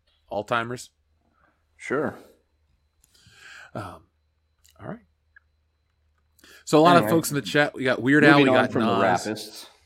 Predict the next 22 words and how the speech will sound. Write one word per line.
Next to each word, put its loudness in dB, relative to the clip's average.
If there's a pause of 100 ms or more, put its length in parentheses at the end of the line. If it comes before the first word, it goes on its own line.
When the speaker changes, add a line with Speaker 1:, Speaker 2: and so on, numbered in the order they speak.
Speaker 1:
Yeah, -2
the -6
rapists. -4 (400)
Uh, -8
Biggie -8
Smalls, -6
baby, -4
baby. -4 (280)
That's -14
Dion's -12
favorite. -12 (1300)
Or 0
T -6
I. -4
I'm -8
sure -6
Dion -8
likes -16
T -10
I -8
as -16
well. -12